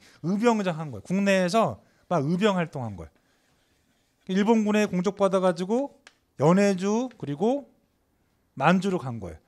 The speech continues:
그래서 여기서 또 의병 활동한 거예요. 근데 의병 활동하는데 성-, 성과가 없어요.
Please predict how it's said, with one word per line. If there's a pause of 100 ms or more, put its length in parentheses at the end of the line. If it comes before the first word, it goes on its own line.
(100)
그래서
여기서
또
의병
활동한
거예요. (520)
근데
의병
활동하는데
성-,
성과가
없어요.